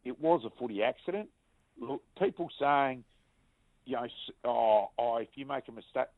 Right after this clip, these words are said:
sling tackle and a bump, that's got physicality in it." You know, old-fashioned, any level,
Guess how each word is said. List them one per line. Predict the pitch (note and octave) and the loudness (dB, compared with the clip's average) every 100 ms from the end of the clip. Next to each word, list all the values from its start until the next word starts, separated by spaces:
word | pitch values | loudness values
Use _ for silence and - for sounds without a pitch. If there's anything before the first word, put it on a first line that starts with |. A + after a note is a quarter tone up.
| - - | -20 -10
sling | - A3+ C4 - | -4 -4 -6 -2
tackle | D#3+ D#3+ - E3 D#3+ - _ _ _ _ - - | -2 -2 -2 -2 -2 -6 _ _ _ _ -12 -2
and | A#2+ | 0
a | - D3 | 2 4
bump, | B2+ D3+ - _ - | 4 4 -6 _ -4
that's | G#3 G3+ - | -4 -4 -4
got | G3 - | -4 -4
physicality | - D#3+ C#3+ - C3 B2+ G#2+ G#2 G#2 | -14 -12 -10 0 2 2 0 -6 -8
in | |
it." | E2 - _ _ _ | -10 -18 _ _ _
You | - C3+ | -12 -8
know, | C3+ - _ _ _ _ _ - | -6 -8 _ _ _ _ _ -4
old-fashioned, | A3+ A#3 F3+ D#3 B2+ - B2+ _ | -2 -2 -4 -4 -4 -8 -18 _
any | F#3+ G3 C#3 | -14 -10 -8
level, | B2+ A#2+ C3 B2 | -6 -6 -6 -8